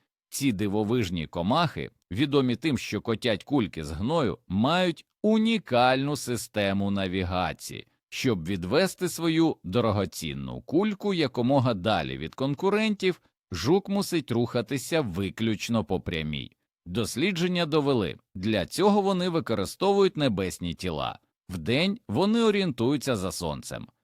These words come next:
Та, найвражаюче, відбувається саме вночі. Африканські жуки-гнойовики виду Scarabaeus satirus,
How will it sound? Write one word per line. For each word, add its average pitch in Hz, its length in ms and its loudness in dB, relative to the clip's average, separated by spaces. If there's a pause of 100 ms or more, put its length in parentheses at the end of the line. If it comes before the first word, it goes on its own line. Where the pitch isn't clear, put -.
(160)
Та, 127 340 2 (120)
найвражаюче, 117 1040 2
відбувається 135 1000 0
саме 190 380 0
вночі. 92 560 -2 (320)
Африканські 180 720 0
жуки-гнойовики 107 1080 0
виду 180 460 2
Scarabaeus 131 880 4
satirus, 73 800 -2